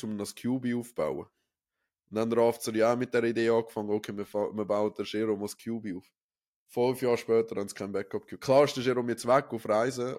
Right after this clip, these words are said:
aber das war vor fünf Jahren gewesen.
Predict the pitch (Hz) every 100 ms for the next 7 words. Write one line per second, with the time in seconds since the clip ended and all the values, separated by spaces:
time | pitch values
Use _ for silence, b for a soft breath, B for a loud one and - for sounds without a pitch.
0 | - 98 98 101 - _ _ _ _ _
1 | _ _ _ _ _ _ _ - 107 -
2 | 113 - 120 120 131 120 110 120 117 -
3 | -